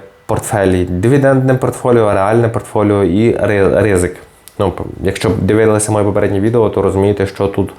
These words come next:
про що йдеться. Реальне портфоліо — це реально моє портфоліо, е, реальні мої гроші, в які вложені компанії, як воно взагалі виглядає. Бачите, тут всі мої компанії, тут, власне, с-, наприклад, к-, е, коли компанії виплачують дивіденди, в якому розмірі.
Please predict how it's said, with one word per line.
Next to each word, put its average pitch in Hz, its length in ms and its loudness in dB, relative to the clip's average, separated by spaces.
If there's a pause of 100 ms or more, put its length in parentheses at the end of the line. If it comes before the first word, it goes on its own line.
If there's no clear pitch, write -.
(220)
про - 120 -4
що - 160 -2
йдеться. 95 440 0
Реальне 143 280 2
портфоліо — 127 400 0
це 104 140 0
реально 107 300 2
моє 101 200 2
портфоліо, 110 600 0 (360)
е, 92 320 2 (240)
реальні 107 380 2
мої 92 220 0
гроші, 110 400 0
в 98 60 -2
які 104 400 0
вложені 98 560 0
компанії, 113 720 0 (240)
як 104 220 0
воно 107 140 0
взагалі 98 380 0
виглядає. 95 580 -2
Бачите, 95 440 -2
тут - 260 -4
всі - 340 0
мої 95 300 2
компанії, 120 720 0 (280)
тут, 107 260 0
власне, 98 640 0 (120)
с-, 92 340 -4
наприклад, 92 680 0
к-, 90 100 -2
е, 90 200 2
коли 104 280 0
компанії 92 580 0
виплачують 87 500 -2
дивіденди, 120 520 2
в 107 100 -2
якому 92 400 -2
розмірі. 117 580 2